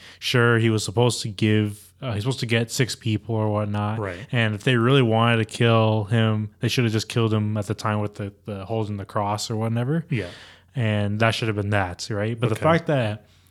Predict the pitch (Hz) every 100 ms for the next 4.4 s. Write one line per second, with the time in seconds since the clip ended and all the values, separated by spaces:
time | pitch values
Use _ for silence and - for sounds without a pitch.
0 | _ _ - 165 143 110 110 135 143 143
1 | - _ _ - 127 127 139 - _ _
2 | - 131 107 113 120 104 113 127 - 107
3 | 101 - 113 104 123 123 135 123 123 165
4 | - - 123